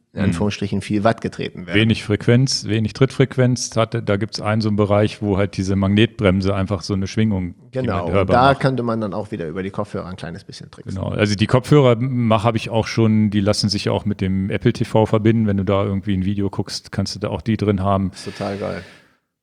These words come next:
Speaker 2: Und die haben halt wirklich, das muss man Apple schon lassen, was die Soundqualität hat, sind die schon super. Und sicherlich, es gibt ja auch diese Sa-, äh,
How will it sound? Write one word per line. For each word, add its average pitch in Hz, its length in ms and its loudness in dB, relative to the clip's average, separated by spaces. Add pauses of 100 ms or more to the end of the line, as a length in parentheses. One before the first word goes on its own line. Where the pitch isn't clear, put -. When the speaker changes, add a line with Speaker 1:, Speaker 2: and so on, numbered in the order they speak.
(120)
Speaker 2:
Und 104 140 0
die 113 80 6
haben 113 100 4
halt 110 240 2
wirklich, 117 300 2
das - 300 -2
muss 117 180 2
man 110 120 2
Apple 123 240 2
schon 120 220 4
lassen, 113 600 4
was 107 140 0
die 101 80 -2
Soundqualität 107 840 2
hat, 101 140 0
sind 104 180 -2
die 95 60 -4
schon 95 180 -2
super. 101 340 2
Und 95 220 -2
sicherlich, 110 600 0
es 131 240 -4
gibt - 160 2
ja 127 40 4
auch 113 60 2
diese 98 240 2
Sa-, 107 240 -2
äh, 113 360 0